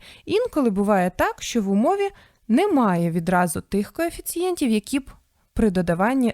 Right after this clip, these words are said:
е, знищили одну змінну. Що робити тоді? Тоді нам потрібно згадати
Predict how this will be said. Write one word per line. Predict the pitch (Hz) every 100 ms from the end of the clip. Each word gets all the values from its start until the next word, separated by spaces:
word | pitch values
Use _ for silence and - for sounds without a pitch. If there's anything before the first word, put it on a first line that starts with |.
| -
е, | - 185 180
знищили | 170 233 - 196 175
одну | 165 185
змінну. | 175 175 165 160 - _ - - - - _ _ _ _
Що | - - 427
робити | 427 294 320 320
тоді? | 294 190 175 - _ _ _
Тоді | - 202 330
нам | 427
потрібно | 302 - 233 220 208
згадати | 196 208 240 339 359